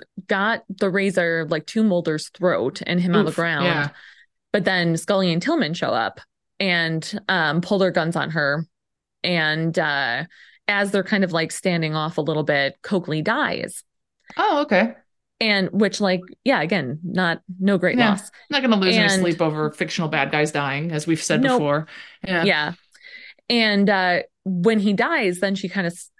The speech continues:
Speaker 1: comes to and realizes where she is
Speaker 2: Oh.
Speaker 1: and, like, kinda takes the razor off of Mulder's neck.
Speaker 2: As if him dying somehow pulled the evil spirit out of her? Or no?
Speaker 1: Yeah.
Speaker 2: Okay.
Speaker 1: Yeah.
Speaker 2: Okay.
Speaker 1: Yeah.
Speaker 2: Okay.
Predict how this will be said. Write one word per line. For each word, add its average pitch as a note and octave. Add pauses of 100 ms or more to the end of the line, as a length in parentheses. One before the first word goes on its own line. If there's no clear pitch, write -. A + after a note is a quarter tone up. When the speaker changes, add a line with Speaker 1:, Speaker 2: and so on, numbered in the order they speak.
(100)
Speaker 1:
comes E3+
to A3+
and D#3
realizes G3 (200)
where E3+
she D#3+
is E3
Speaker 2:
Oh. F3
Speaker 1:
and, E3
like, D#3+
kinda E3+
takes F3
the D#3+
razor E3
off C3+
of D#3+
Mulder's C#3+
neck. D3 (760)
Speaker 2:
As A#3+
if D4
him D#4
dying A#3
somehow A3+
pulled G#3
the F#3 (380)
evil A3+
spirit G#3
out F#3+
of F3+
her? A3 (680)
Or F#3
no? E3+
Speaker 1:
Yeah. - (240)
Speaker 2:
Okay. A3+
Speaker 1:
Yeah. C#4 (220)
Speaker 2:
Okay. F4
Speaker 1:
Yeah. F#3+
Speaker 2:
Okay. E4